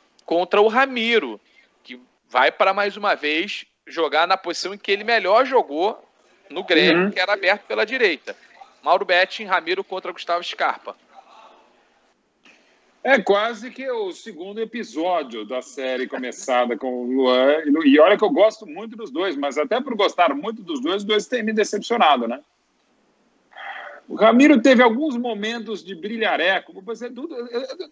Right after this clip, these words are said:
Speaker 2: é que faz muito tempo mesmo, né, cara? Tá dando Corinthians até agora, né? No, no, no nosso onze contra onze, mano a mano, estafeta contra estafeta,
Speaker 1: Eu
Speaker 2: cidade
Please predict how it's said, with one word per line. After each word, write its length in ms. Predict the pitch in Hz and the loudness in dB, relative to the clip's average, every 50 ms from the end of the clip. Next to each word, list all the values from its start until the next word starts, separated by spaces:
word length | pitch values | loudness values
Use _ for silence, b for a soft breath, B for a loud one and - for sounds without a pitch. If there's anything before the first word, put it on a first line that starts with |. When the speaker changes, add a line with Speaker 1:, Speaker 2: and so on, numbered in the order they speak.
| - 392 - | -14 -8 -6
Speaker 2:
é 140 | 587 - | -6 -6
que 60 | 226 - | -4 -4
faz 160 | - - 339 | -4 -2 0
muito 220 | 381 392 - 339 | -2 0 0 0
tempo 320 | - - 165 170 - - 131 | 4 4 2 2 2 -6 -4
mesmo, 280 | 139 156 156 147 147 | -2 0 0 0 0
né, 140 | 151 180 185 | -2 -2 -2
cara? 320 | - - 208 208 214 - - _ b b b _ | 2 2 2 2 2 -2 -4 _ b b b _
Tá 100 | - 233 | 0 0
dando 260 | 240 202 285 339 359 - | 2 2 0 0 0 0
Corinthians 460 | 339 349 311 262 247 214 208 180 160 | 0 0 0 0 -2 -2 -2 -2 0
até 200 | 175 165 - 180 | -2 -2 0 0
agora, 380 | 175 156 151 147 139 131 127 | 2 2 2 0 0 -2 -4
né? 140 | 127 147 165 | -4 -4 -6
No, 220 | 156 147 139 123 120 | -6 -6 -8 -8 -10
no, 200 | 131 131 123 113 | -10 -12 -12 -12
no 120 | 113 117 | -12 -10
nosso 260 | 120 127 117 - 147 | -10 -10 -10 -8 -8
onze 220 | 135 131 123 113 113 | -6 -6 -6 -6 -4
contra 300 | - 120 113 - 113 110 | -6 -4 -4 -2 -2 -2
onze, 300 | 120 135 139 127 113 127 | -2 -4 -6 -6 -8 -10
mano 200 | 113 117 131 123 | -8 -6 0 2
a 80 | 120 110 | 2 2
mano, 360 | 104 110 123 143 143 127 120 | 2 0 0 0 0 0 -2
estafeta 440 | 113 - - 131 113 - - 127 127 | -6 -2 0 0 2 4 4 4 4
contra 180 | 123 120 123 120 | 4 0 -2 -4
estafeta, 680 | - - 127 104 - - 110 123 143 - 113 - 110 | -2 0 0 0 2 4 6 8 8 8 6 2 -4
Speaker 1:
Eu 60 | 101 | -6
Speaker 2:
cidade 260 | - - 151 170 - | -4 0 0 0 4